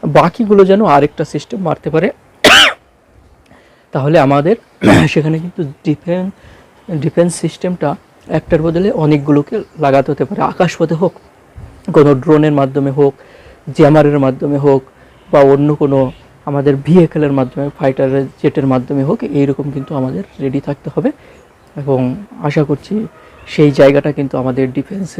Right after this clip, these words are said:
যারা আছে, ডিফেন্সের দায়িত্বে আছে, তারা কিন্তু অবশ্যই আমাদের থেকে অনেক, অনেক বোঝে এবং অনেক কিছু ব্যবস্থা করে নিয়েছে ইতিমধ্যে, কারণ সময় নিয়েছিল যখন।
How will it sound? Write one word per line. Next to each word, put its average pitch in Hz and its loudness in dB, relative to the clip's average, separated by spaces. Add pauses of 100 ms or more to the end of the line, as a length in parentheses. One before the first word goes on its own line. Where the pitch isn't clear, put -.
যারা 135 2
আছে, 135 -4
ডিফেন্সের 135 -6
দায়িত্বে 147 -6
আছে, 135 -6
তারা 139 -2
কিন্তু 135 -6
অবশ্যই 135 -2 (100)
আমাদের 139 -2
থেকে 165 -6
অনেক, 156 0 (120)
অনেক 147 -6 (580)
বোঝে 160 0 (340)
এবং 135 0
অনেক 135 0
কিছু 143 -6 (640)
ব্যবস্থা 147 2
করে 160 2
নিয়েছে 151 0
ইতিমধ্যে, 131 -4
কারণ 131 0
সময় 139 -2
নিয়েছিল 135 -2
যখন। 131 -6